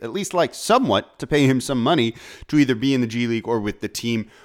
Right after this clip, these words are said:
We'll see if he gets some minutes. Like I said, I think this is a guy that maybe won't be here long until some cuts start to get made or trades start to happen and waves,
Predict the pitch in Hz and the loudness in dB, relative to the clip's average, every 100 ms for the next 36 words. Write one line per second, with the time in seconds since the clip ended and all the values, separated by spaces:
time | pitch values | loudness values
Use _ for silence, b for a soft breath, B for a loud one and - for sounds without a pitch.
0 | - 180 240 220 180 147 147 - 143 131 | -2 0 2 0 0 -2 0 0 2 4
1 | 131 131 123 - 123 - - 101 - 110 | 2 0 -4 -6 -4 -4 -2 -4 -4 -4
2 | 147 135 139 131 120 117 107 104 104 110 | -4 -4 -4 -4 -6 -2 -2 -2 -2 -2
3 | 113 107 107 110 - 107 107 107 101 101 | -2 -2 -4 -6 -10 -14 -8 -6 -4 -2
4 | 104 107 104 113 104 101 98 - 117 - | -2 -2 -4 -6 -6 -8 -10 -4 -4 -4
5 | - 113 101 107 95 85 113 123 127 110 | -4 -4 -4 -6 -8 -4 -2 0 0 -2
6 | 98 - 113 101 110 107 107 107 113 120 | -4 -4 -4 -2 -6 -6 -4 0 0 0
7 | 107 104 107 113 113 110 | -4 -2 0 0 -2 -4